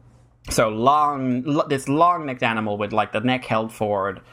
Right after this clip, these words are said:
and would be grazing low down. None of this rearing up or reaching up into trees or something like that. So, like, Walking with Dinosaurs is the classic,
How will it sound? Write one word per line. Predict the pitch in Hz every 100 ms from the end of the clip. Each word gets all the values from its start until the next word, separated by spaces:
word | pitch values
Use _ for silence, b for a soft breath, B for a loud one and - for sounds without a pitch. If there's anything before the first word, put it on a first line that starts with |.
| B B -
and | 101 101 104
would | 98
be | 98
grazing | 110 117 123 120 113 107
low | 107 101
down. | 98 95
None | 127 135
of | 117
this | 117 -
rearing | 113 113 110 107
up | 104 101 -
or | 101 95
reaching | 104 - 107
up | -
into | 95
trees | - 110 101
or | 92
something | 90 90
like | 98
that. | 95 71
So, | - 110
like, | 104 107
Walking | 120 123 117
with | 107
Dinosaurs | 101 101 101 90 85 B B -
is | 107
the | 104
classic, | - 110 95 - 87 -